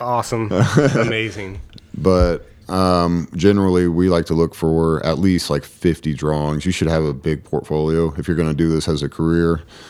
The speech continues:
Speaker 2: I look at, uh, we charge, like, uh, five thousand dollars for the apprenticeship. That's what I've stan-,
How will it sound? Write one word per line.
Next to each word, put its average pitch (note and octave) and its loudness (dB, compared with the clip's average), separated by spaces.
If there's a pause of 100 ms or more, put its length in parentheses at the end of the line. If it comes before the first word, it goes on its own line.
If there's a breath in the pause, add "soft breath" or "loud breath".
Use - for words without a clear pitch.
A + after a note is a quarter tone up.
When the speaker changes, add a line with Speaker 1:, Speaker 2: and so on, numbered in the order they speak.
(160 loud breath)
Speaker 2:
I F#2 4
look F#2 2
at, E2+ 2
uh, F2 2 (100)
we G2 0
charge, F#2 2
like, D#2+ 0 (200)
uh, E2 2
five F2 0
thousand F#2 2
dollars D#2+ 0
for D#2 -4
the D2+ 0
apprenticeship. D#2 -2
That's G2+ 2
what F2 2
I've E2+ 0
stan-, - -4